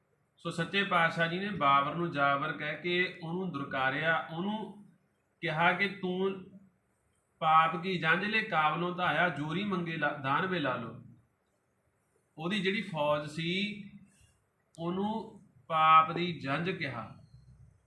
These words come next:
ਸੋ ਸਾਧ ਸੰਗਤ ਜੀਓ, ਇਹ ਗੁਰੂ ਨਾਨਕ ਦੇਵ ਮਹਾਰਾਜ ਜੀ ਨੇ ਜੁਰਤ ਕੀਤੀ। ਉਸ ਵੇਲੇ ਹੋਰ ਵੀ ਬਹੁਤ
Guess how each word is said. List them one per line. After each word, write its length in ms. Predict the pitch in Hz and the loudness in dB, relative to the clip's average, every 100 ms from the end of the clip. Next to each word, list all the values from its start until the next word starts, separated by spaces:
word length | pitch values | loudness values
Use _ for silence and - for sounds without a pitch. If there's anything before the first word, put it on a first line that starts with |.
| _ _ _ _ _ - | _ _ _ _ _ -12
ਸੋ 160 | 190 | -8
ਸਾਧ 300 | 175 160 196 | 0 2 2
ਸੰਗਤ 260 | 190 165 160 | 0 -4 -4
ਜੀਓ, 260 | 180 196 | -6 -6
ਇਹ 140 | 196 190 | -4 -2
ਗੁਰੂ 140 | 185 | -2
ਨਾਨਕ 400 | 160 151 165 170 | 0 -2 -2 -4
ਦੇਵ 160 | 160 165 | -6 -6
ਮਹਾਰਾਜ 500 | 151 143 135 135 135 | -6 -4 -2 -2 -2
ਜੀ 80 | 147 | -4
ਨੇ 100 | 147 | -4
ਜੁਰਤ 340 | 123 135 - | -8 -10 -10
ਕੀਤੀ। 680 | 143 139 - 165 135 - - - _ _ _ _ _ | -8 -8 -6 -6 -6 -10 -20 -20 _ _ _ _ _
ਉਸ 360 | 160 165 196 196 | -4 -2 -2 -2
ਵੇਲੇ 720 | 165 151 160 175 175 - - - | -4 -2 0 2 0 -6 -18 -10
ਹੋਰ 200 | 143 151 | -6 -4
ਵੀ 100 | 170 | -4
ਬਹੁਤ 540 | 185 185 190 190 - | -2 -2 -2 -2 -8